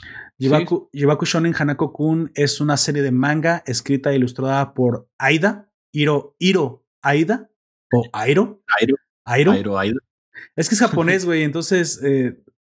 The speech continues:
Speaker 2: y ya no sé si, eh, la I sí es I, no es como los gringos. Bueno, voy a
Speaker 1: No.
Speaker 2: decirlo como los
Speaker 1: Aida.
Speaker 2: japoneses. Airo, o Hiro, como tú quieras leerlo, Aida, comenzó su serialización en la revista mensual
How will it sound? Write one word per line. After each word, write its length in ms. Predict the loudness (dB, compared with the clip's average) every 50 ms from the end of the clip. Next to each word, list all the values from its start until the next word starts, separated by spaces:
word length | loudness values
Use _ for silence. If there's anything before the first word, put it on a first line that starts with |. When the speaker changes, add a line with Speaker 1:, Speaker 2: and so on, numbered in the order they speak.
| _ _ _ _ _ _ _ _ _ -14
Speaker 2:
y 260 | -8 -4 -2 0 2
ya 160 | 2 2 2
no 160 | 2 0 0
sé 220 | 0 0 0 0 0
si, 260 | -2 -4 -4 -2 0
eh, 180 | 0 0 0
la 140 | 0 0 0
I 80 | 0 2
sí 120 | 2 0
es 120 | 0 0 0
I, 240 | -2 -4 -4 -8 _ _ _ -20 -20 -20 -20 _ _ _
no 60 | -4
es 60 | -2 0
como 160 | 0 2 2
los 140 | 2 2 2
gringos. 440 | 0 0 0 0 -2 -6 -8 -12 _ _ -20 -20 -20 _ _ _ _
Bueno, 180 | 0 0 2 2
voy 80 | 4 2
a 40 |
Speaker 1:
No. 40 | 2
Speaker 2:
decirlo 440 | 2 2 0 0 0 0 -2 -2 -2
como 280 | -4 -4 -2 -2 0 0
los 120 | 2 2 2
Speaker 1:
Aida. 160 | 0 0 -2 -4
Speaker 2:
japoneses. 580 | -6 -4 0 2 2 2 2 -2 -4 -4 -6 _ _ _ -20 -20 -18 -18 -16 -16 -18 -8 _
Airo, 640 | 0 2 2 2 2 0 0 -2 -4 -6 -10 -18 _ _
o 540 | -2 0 2 2 2 2 0 0 -2 -4 -4
Hiro, 360 | -2 0 0 2 0 -2 -2
como 180 | -2 -2 -2 -2
tú 120 | -2 -4
quieras 320 | -2 0 0 0 0 -2 -2
leerlo, 440 | -2 -2 0 0 -2 -4 -4 -6 -4
Aida, 480 | -2 0 2 2 2 0 -2 -4 -10 _ _ _ -20 -20 -20 -16 _
comenzó 400 | -2 0 2 2 2 0 -2 -4
su 220 | -2 0 0 0
serialización 800 | 0 0 -2 0 0 0 0 -2 -2 -2 -2 -2 0 0 0 0 -2
en 80 | -2 -2
la 80 | 0
revista 360 | 0 0 0 -2 -2 -2 -2
mensual 520 | 0 0 0 0 -2 -2 -2 0 -2 -2